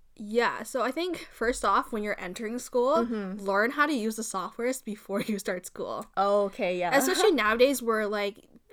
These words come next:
Speaker 1: these softwares like Adobe and Rhino and AutoCAD and, like, Revit, they're easily accessible to s-,
Speaker 2: Mm-hmm.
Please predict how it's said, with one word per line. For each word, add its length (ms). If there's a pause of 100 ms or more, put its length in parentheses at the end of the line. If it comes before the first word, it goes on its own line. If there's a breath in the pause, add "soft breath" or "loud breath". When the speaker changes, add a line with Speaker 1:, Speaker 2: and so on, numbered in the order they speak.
Speaker 1:
these 260
softwares 520
like 220
Adobe 720
and 180
Rhino 480
and 100
AutoCAD 800
and, 120
like, 180
Revit, 440
they're 200
easily 320
accessible 560
to 220
s-, 80
Speaker 2:
Mm-hmm. 260